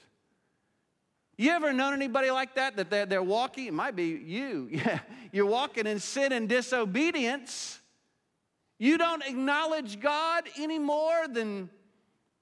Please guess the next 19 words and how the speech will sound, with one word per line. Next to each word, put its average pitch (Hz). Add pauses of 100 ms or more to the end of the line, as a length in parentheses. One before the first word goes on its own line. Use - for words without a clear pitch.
(300)
whatever 302
else. 311
You're, 311
you're 302
just 311
walking 277
through 285
life. 294
You're 247
not 269
reading 277
His 226
Word. 277
You're 254
not 294
seeking 285
Him 262
in 247
prayer. 302